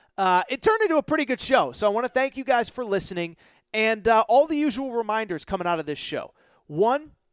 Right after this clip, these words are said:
make sure that you're subscribed to the Aaron Torres Podcast. If you aren't already, iTunes,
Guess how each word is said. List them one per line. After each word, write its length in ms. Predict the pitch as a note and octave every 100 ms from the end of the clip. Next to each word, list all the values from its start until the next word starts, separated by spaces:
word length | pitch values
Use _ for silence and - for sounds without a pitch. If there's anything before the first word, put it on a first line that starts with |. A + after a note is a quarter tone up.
| _ _ _
make 240 | D#3+ A#3
sure 180 | - C4
that 100 | A#3
you're 100 | A3+
subscribed 540 | - G3 - F3 E3
to 60 | -
the 140 | D#3+
Aaron 180 | D3+ C#3
Torres 280 | D3+ C#3 A#2+
Podcast. 520 | - A#2+ - D#3+ D#3
If 120 | -
you 120 | F#3 F3
aren't 220 | G#3 A#3+
already, 400 | A3+ D#3+ B2+ C#3 _ _ _
iTunes, 680 | E3+ F#3+ G#3+ E3 D3 F3